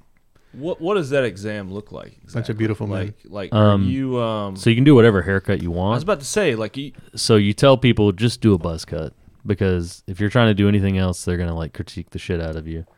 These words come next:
Speaker 1: But do you have to
Speaker 3: And I
Speaker 1: know
Speaker 3: think
Speaker 1: how to do those other
Speaker 3: I think they're
Speaker 1: things?
Speaker 3: mainly just, like, looking for cleanliness, and, uh,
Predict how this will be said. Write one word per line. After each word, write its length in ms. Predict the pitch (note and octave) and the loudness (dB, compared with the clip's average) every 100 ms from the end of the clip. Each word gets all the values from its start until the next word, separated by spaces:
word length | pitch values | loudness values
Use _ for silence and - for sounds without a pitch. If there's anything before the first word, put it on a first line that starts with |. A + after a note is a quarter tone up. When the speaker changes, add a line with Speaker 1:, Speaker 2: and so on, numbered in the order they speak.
| - - | -20 -10
Speaker 1:
But 160 | B2 | -6
do 80 | G#2+ | -2
you 140 | B2+ A#2 | -2 -2
have 340 | A2+ C3 - | -2 -2 -4
to 60 | A#2 | -6
Speaker 3:
And 140 | G2 | -2
I 20 | A2 | 0
Speaker 1:
know 120 | A#2 A#2 | 0 2
Speaker 3:
think 140 | C#3+ | 0
Speaker 1:
how 40 | G2+ | 0
to 60 | |
do 220 | F2 F#2 | -8 -10
those 260 | A2 G#2+ G#2+ | -8 -8 -8
other 220 | G#2 G#2 | -10 -10
Speaker 3:
I 40 | G2+ | -12
think 520 | - - D3 D#3 C3+ | -16 -4 -2 -2 0
they're 100 | C3 | 0
Speaker 1:
things? 100 | G#2+ | 2
Speaker 3:
mainly 440 | G2 A2 A2 A2 | 2 2 2 2
just, 260 | G2 G2 - | 0 -4 -2
like, 200 | F#2+ F2+ | -2 -2
looking 440 | G2 F#2 G2+ F#2+ | -4 -2 -4 -4
for 680 | - - F2+ F2+ F2 E2+ E2+ _ _ _ _ | -8 -8 -4 -2 -2 -4 -8 _ _ _ _
cleanliness, 760 | - F#2+ G2 G2 G2+ G2+ - - | -8 -4 -2 -2 -2 -4 -8 -12
and, 600 | G2 F2+ F2 E2+ E2+ E2+ - - | -8 -4 -4 -6 -8 -12 -16 -12
uh, 380 | F2+ E2 E2 | -8 -8 -8